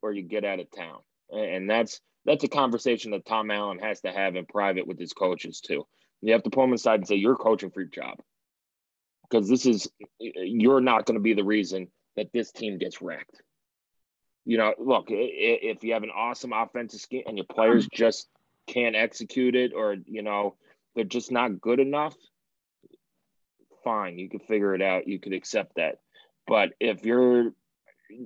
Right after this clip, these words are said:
players are good enough and not, um, and not in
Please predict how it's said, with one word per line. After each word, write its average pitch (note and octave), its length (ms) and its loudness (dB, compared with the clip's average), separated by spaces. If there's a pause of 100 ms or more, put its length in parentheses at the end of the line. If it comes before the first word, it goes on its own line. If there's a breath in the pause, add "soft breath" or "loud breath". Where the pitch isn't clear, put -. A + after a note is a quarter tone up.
(300)
players B2 380 2
are G2 60 -4
good B2 220 2
enough B2 360 0
and G#2 160 -10
not, A2 320 -4 (840)
um, F#2+ 580 -2 (720)
and A2+ 220 -8
not A2+ 320 0
in A2+ 520 -4